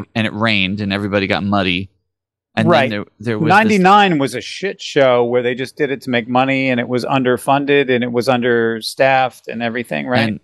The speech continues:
Speaker 1: And, and yes, and, like, everybody burned everything and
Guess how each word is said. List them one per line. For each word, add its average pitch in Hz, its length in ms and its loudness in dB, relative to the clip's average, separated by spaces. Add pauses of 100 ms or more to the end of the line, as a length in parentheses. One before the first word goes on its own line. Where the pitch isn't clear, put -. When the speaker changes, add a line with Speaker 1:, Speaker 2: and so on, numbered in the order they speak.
(140)
Speaker 1:
And, 80 140 -10 (100)
and 110 320 -2
yes, 107 480 -2
and, 104 240 -2
like, 95 360 -6 (120)
everybody 98 580 -4 (340)
burned 104 340 2
everything 90 760 -2 (200)
and 90 360 -2